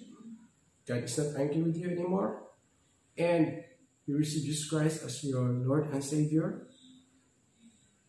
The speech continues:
And now you are under the protection and covering of God. And all you got to say is, "Thank you, Lord."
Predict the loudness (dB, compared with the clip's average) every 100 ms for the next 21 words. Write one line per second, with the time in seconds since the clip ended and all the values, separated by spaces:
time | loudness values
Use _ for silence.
0 | _ _ _ _ _ _ -6 -2 0 0
1 | 0 -6 -16 _ -8 -2 2 2 0 0
2 | 0 0 0 -2 -4 -8 -10 -10 -8 -8
3 | -6 -6 -4 0 0 -2 -8 -10 -10 -12
4 | -20 _ _ _ _ _ _ _ _ _
5 | _ _ _ _ -12 -10 -6 0 2 4
6 | 2 0 -2 -2 -2 -8 -10 -4 -4 -2
7 | -2 -2 -4